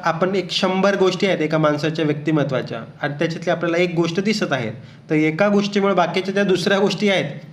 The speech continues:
त्या गोष्टीवरती त्याचा परिणाम पडतो. आपल्याला ते चांगलं आहे की माहीत आहे ते माहिती नसतं,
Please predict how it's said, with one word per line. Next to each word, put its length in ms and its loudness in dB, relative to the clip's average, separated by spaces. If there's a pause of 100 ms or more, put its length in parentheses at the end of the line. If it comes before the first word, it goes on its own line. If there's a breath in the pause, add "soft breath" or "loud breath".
त्या 80 2
गोष्टीवरती 760 -2
त्याचा 260 0
परिणाम 480 2
पडतो. 540 -2
आपल्याला 320 0
ते 60 -2
चांगलं 340 2
आहे 140 0
की 100 0
माहीत 240 2
आहे 140 0
ते 40 0
माहिती 280 0
नसतं, 380 -2